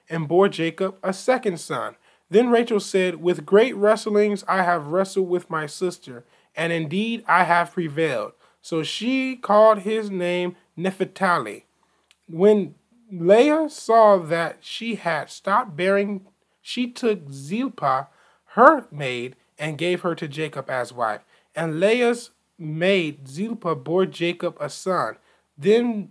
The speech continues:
Leah said, 'A troop comes.' So she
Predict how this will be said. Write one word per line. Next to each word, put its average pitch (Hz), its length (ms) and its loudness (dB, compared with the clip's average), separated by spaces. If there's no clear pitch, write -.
Leah 190 340 2
said, 175 440 -4
'A 165 120 -2
troop 240 480 -4
comes.' 151 560 0
So 175 240 -2
she 233 400 -6